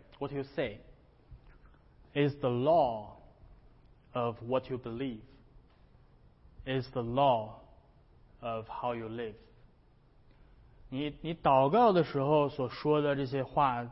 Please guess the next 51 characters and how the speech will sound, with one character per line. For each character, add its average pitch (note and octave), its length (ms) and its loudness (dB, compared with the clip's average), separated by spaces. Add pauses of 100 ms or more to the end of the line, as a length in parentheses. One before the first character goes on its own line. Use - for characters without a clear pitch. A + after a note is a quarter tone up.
背 D#3 140 4
后 C#3+ 200 0
的 C3+ 80 0
这 C3 140 0
些 B2+ 340 -4 (220)
思 - 220 -8
想、 A#2+ 180 -4
这 A#2 80 -10
些 B2 120 -6
原 A#2 240 -8
则， A2+ 160 -10
就 B3 280 0
是 D#3+ 240 -4
你 B2+ 280 -2
的 A2+ 220 -4
信 E3 280 -2
仰 G#2+ 260 -6
的 A2 200 -14 (800)
内 C3 160 -2
容。 G#2 200 -12 (1300)
你 C3 80 -8
信 A#3 160 0
仰 D#3+ 180 4
的 D3 60 2
内 D#3 60 0
容 C3+ 180 0
就 D3 160 0
是 C3 340 -6
指 C3 220 -4
导 B2+ 180 4
着 B2 100 -2
你 A#2+ 200 -4
如 A2+ 240 -2
何 A#2+ 220 -4
生 C3+ 220 -4
活 A#2 180 -12
的 A2+ 80 -16
内 A2+ 140 -16
容。 G2+ 100 -20 (680)
所 C#3 120 -2
以， B2 80 -4 (340)
所 D#3 140 -4
以 D3+ 40 0
你 C#3+ 80 -2
从 E3+ 300 -4
你 F3 60 0
的 F3 120 0
祷 B2+ 260 0
告 C#3+ 420 6 (340)
能 C3 160 0
够 C#3 320 2